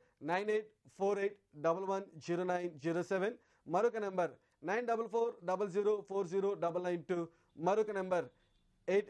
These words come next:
ఎయిట్ ఎయిట్ ఫైవ్ ఫైవ్ టూ సెవెన్ డబల్ సిక్స్ టూ. ఒకవేళ మీరు మాకు లెటర్ రాయాలని మీరు ఆశపడినట్లయితే, ఈ సత్య సువార్త, ఆంధ్ర బాప్టిస్ట్ చర్చ్, సామర్లకోట.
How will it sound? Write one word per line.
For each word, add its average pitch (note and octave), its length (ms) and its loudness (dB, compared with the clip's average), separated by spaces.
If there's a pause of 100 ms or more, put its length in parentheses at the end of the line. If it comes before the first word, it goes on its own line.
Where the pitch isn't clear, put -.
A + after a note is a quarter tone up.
ఎయిట్ F#3+ 200 -2
ఎయిట్ F#3+ 180 0 (140)
ఫైవ్ F3+ 240 0
ఫైవ్ F3+ 160 0 (180)
టూ F#3 80 0 (120)
సెవెన్ F3 340 0
డబల్ E3 240 0
సిక్స్ D#3+ 240 -10
టూ. D3 80 -2 (340)
ఒకవేళ C4 280 0
మీరు C4+ 180 0
మాకు B3 180 2 (360)
లెటర్ A3+ 260 2
రాయాలని G#3+ 320 2
మీరు G#3+ 160 4
ఆశపడినట్లయితే, G#3+ 680 0 (400)
ఈ F#4 40 2 (100)
సత్య C#4 320 2
సువార్త, G#3 340 2 (460)
ఆంధ్ర B3+ 260 2
బాప్టిస్ట్ G3 340 0
చర్చ్, F#3+ 200 0 (260)
సామర్లకోట. E3+ 680 0